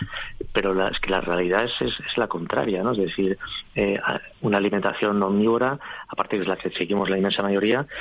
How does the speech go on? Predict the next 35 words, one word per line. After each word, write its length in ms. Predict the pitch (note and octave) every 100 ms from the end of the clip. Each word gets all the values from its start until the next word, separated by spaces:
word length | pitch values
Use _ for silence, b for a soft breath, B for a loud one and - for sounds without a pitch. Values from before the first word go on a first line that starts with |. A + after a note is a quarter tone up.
| B
es 100 | - -
que 100 | G#2
no 80 | G#2+
ser 160 | G#2
omnívoro 320 | G#2 G#2 A2
es 60 | G2+
muy 100 | F#2
complicado, 480 | G2 E2+ E2+ A#2 G2+
es 80 | -
posible, 580 | - - C#3 C3+ E3+ G#3 B B B -
pero 120 | F#2
es 40 |
muy 80 | F2+
complicado, 480 | E2+ E2+ E2 G#2 E2
hay 60 | F#2+
que 80 |
tomar 280 | F#2 F2 F2
muchos, 480 | E2+ E2+ E2+ D#2+ -
en 80 | -
fin, 160 | - -
suplementos, 720 | - E2+ G#2+ D#3+ C#3 D3+ B B B -
la 340 | G#2 - F#2
mayoría 440 | F2 E2+ E2+ G2+ F#2
lo 80 | F2
abandona 500 | E2 F2 B2 D3+ D3+
en 100 | F#2+
menos 200 | F2+ E2+
de 80 |
dos 160 | E2+ D#2+
años, 240 | A#2 C3+ - - - -
y 80 | -
la 140 | F#2
mayoría 400 | E2+ E2 F2+ G2
lo 120 | F#2+
hace 300 | G#2+ - F2+